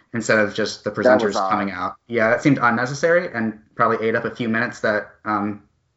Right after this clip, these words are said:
Speaker 1: could have just gone to trimming the fat a little bit.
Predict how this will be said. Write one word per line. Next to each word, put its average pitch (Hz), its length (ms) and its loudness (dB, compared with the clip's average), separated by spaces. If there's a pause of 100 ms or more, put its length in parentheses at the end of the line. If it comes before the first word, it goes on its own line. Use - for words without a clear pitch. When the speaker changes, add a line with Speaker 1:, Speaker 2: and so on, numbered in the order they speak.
(100)
Speaker 1:
could 127 140 0
have 110 80 0
just 113 140 -4
gone 107 320 2
to 104 420 -2 (500)
trimming 113 300 0
the 107 60 -6
fat 107 220 0
a 131 40 0
little 139 180 0
bit. 165 180 -2